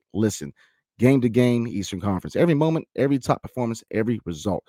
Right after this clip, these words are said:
Locked On Game to Game covers every game from across the Eastern Conference and the N B A with local analysis that only Locked On can deliver. Follow Game to Game on Locked On Eastern Conference and N B A available on Odyssey app, YouTube,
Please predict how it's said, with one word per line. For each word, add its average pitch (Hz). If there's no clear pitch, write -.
Locked 135
On 135
Game 127
to 120
Game 123
covers 110
every 151
game 131
from 110
across 117
the 95
Eastern 135
Conference 135
and 180
the 160
N 151
B 156
A 139
with 104
local 127
analysis 104
that -
only 123
Locked 110
On 98
can 90
deliver. 87
Follow 190
Game 131
to 117
Game 104
on 98
Locked 120
On 98
Eastern -
Conference 143
and 160
N 139
B 143
A 123
available 120
on 101
Odyssey 123
app, 120
YouTube, 117